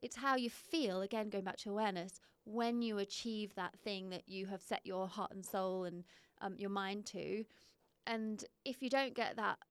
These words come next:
uh, overwhelming sense of joy and satisfaction and pride, then you, that's a really good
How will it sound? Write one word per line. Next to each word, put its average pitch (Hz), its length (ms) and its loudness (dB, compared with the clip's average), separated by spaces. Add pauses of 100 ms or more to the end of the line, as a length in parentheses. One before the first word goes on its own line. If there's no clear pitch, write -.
(240)
uh, 226 140 -2 (140)
overwhelming 226 680 6
sense 196 400 -4
of 190 140 -6
joy 208 540 6
and 175 240 -6
satisfaction 208 720 -4
and 180 120 -4
pride, 185 540 4
then 196 140 -2
you, 185 280 0
that's - 320 2
a 202 60 -2 (300)
really 285 340 2
good 202 220 2